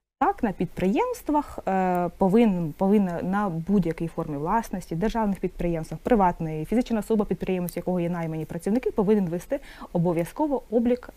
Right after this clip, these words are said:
е, працівників, які є призовного віку і підлягають мобілізації.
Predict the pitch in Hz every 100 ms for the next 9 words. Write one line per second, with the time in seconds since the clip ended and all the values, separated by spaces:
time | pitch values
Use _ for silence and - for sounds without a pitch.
0 | 170 165 165 165 165 165 165 160 - 170
1 | - - - - 190 - 180 170 - 381
2 | - - - - 165 - 262 196 247 170
3 | 151 151 185 240 170 196 - 233 - -
4 | - _ _ _ - - 175 165 190 190
5 | 180 165 165 160 - -